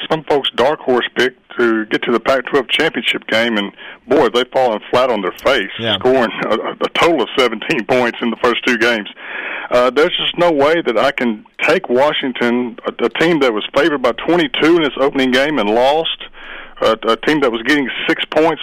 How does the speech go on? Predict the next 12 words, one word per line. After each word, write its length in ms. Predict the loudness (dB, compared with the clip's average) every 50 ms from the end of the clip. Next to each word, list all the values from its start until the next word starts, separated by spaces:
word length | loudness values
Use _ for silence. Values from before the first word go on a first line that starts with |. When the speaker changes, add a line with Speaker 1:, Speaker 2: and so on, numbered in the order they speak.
| 0
Speaker 1:
last 260 | 0 0 0 0 -2
week 160 | -2 -2 -2 -2
and 140 | 0 2
lost 240 | 2 2 2 0 -2
by 100 | -2 -2
twenty-one. 680 | -2 -2 -2 0 0 2 2 2 2 4 2 2 0 0
I, 60 | -2
I, 300 | -2 -2 -2 0 0 0 0 0 0
I 100 | -2 -2
can't 320 | -2 -2 -2 -2 -2 -2 -4 -2 -2
take 160 | -2 -2 -2
them 380 | -2 0 0 2 0 0 -2